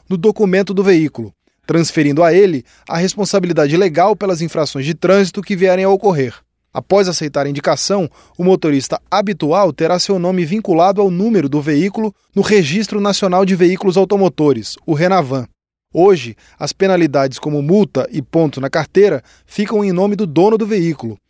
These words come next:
a menos que esse indique, dentro do prazo,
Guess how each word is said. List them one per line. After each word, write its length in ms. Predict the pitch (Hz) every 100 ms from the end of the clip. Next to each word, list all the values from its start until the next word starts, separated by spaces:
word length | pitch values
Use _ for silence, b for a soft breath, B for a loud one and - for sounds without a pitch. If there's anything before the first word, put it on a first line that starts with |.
| _ -
a 100 | 151
menos 320 | 160 165 -
que 160 | 185
esse 260 | 175 196 196
indique, 540 | 190 131 202 - 117 -
dentro 380 | 147 160 135
do 100 | 131
prazo, 460 | 160 170 214 143